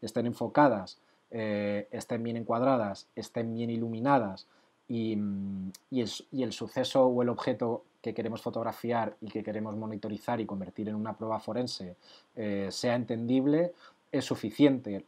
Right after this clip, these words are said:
Luego la suma de fotografías y la suma de información en diferentes es-, en diferentes momentos,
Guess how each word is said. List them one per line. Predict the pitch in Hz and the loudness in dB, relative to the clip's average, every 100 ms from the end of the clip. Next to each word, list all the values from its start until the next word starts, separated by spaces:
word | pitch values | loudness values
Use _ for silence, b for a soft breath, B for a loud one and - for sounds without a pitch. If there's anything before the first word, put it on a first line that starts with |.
| - | 0
Luego | 123 127 131 | 6 8 8
la | 120 | 4
suma | - 143 139 139 139 - - | 2 4 4 4 2 -2 -8
de | 131 120 123 123 123 - | -6 0 2 2 0 0
fotografías | - 123 - - 156 135 107 | 0 0 0 2 6 6 4
y | 110 | -2
la | 104 | -4
suma | 117 120 | -2 -2
de | |
información | 120 - 120 120 - 131 120 104 b b b _ | -2 -2 -2 -2 0 0 0 -2 b b b _
en | 127 120 | -2 0
diferentes | 113 123 123 120 120 120 | 2 2 2 2 0 -2
es-, | - _ - | -4 _ -2
en | 123 117 | 2 2
diferentes | 120 117 123 120 120 120 113 127 | 0 0 0 -2 0 0 2 0
momentos, | 117 135 147 139 156 175 | 0 4 4 4 2 2